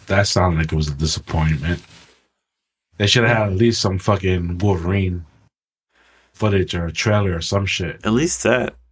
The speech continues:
Speaker 1: To get people hyped up. We could blame the Video Game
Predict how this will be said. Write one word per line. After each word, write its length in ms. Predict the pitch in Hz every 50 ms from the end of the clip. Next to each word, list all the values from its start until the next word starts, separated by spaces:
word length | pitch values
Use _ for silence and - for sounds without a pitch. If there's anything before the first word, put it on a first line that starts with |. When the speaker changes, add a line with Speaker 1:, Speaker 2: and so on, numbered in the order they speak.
| _ _ _ _ _ _ _ _ _ _ _ _ _ _ _ _ _ _ _
Speaker 1:
To 80 | - -
get 160 | 90 92 80
people 300 | - 107 95 - 95 90 80
hyped 340 | 104 113 120 117 - -
up. 220 | 120 120 120 120 - _ _ _ _ _ _ _ _ _ _ _ _ _ _ _ _ _ _ _ _ -
We 80 | 107 107
could 180 | - 117 107 95
blame 240 | 104 110 110 104
the 60 | 101 101
Video 220 | 95 104 104 101 98
Game 500 | 98 101 101 101 98 98 92 92 90